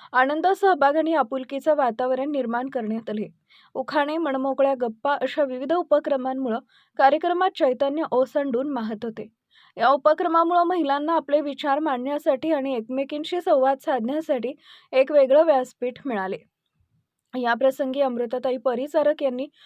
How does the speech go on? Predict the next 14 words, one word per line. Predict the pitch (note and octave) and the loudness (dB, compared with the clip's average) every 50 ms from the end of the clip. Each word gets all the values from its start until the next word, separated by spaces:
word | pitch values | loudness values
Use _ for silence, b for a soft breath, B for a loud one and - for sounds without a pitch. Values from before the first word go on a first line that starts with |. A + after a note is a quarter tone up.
| b b b b - | b b b b 2
कोणतंही | C#4+ C4+ C4+ C4+ D4 D4 D#4 F4 G4 | 2 2 2 4 4 4 4 4 4
राजकीय | F#4+ E4 C#4+ A3+ - - - E4 F4+ | 4 2 2 0 -2 -4 -2 2 4
अस्तित्व | E4 D4 - - C4+ B3 C4+ C#4 | 4 4 2 0 -4 -2 0 0
नसताना | C#4+ C#4 C4+ C4 - - B3+ B3 B3 C4+ C#4+ D4 | 0 0 -2 -4 -2 -2 -4 -2 -2 -4 -6 -6
शून्यातून | - - C4+ A#3+ B3+ C4+ E4 D#4+ E4 E4+ E4+ | -6 -8 -6 -6 -4 -6 -6 -4 -4 -4 -4
समाजकार्य | - F4 C#4+ B3+ B3+ B3+ A3+ - - C4 B3 C4+ C#4 | -2 -4 -2 -2 -2 -4 -6 -4 -4 -4 -2 0 0
उभे | C#4 C4 A3 A3 A#3+ | 0 0 0 -2 -4
करणाऱ्या | A#3+ A#3+ A#3+ A3 A3 B3+ C#4 C4+ A#3 G#3 G3+ A3 b b b b b b b b - | -4 -4 -4 -4 -4 -4 -4 -2 -2 -2 -2 -4 b b b b b b b b 2
सोनटक्के | E4 D4+ D4+ D4+ E4 F#4 F#4 - G4+ G4+ | 2 2 2 4 0 0 0 2 -2 0
परिवाराच्या | - F4+ D#4+ D4+ D4+ D4+ D4 D4 C#4+ C#4 - D#4+ D#4 | 2 2 0 2 2 2 2 2 0 -2 -2 -2 -2
कार्याचं | D#4 - C4+ A#3+ A#3+ B3 C4 C4 C4+ D#4+ D4 | 0 0 -2 -2 0 -2 -4 -2 0 -2 -2
विशेष | C4 B3 A3 - B3+ B3 B3+ - - | -2 -4 -4 -4 -4 -4 -4 -4 -4
कौतुक | C4 A#3+ A#3 A3+ C4+ C4 A3 - | -4 -4 -4 -4 -6 -6 -4 -2
केले. | A3 G3+ F#3+ | -4 -4 -4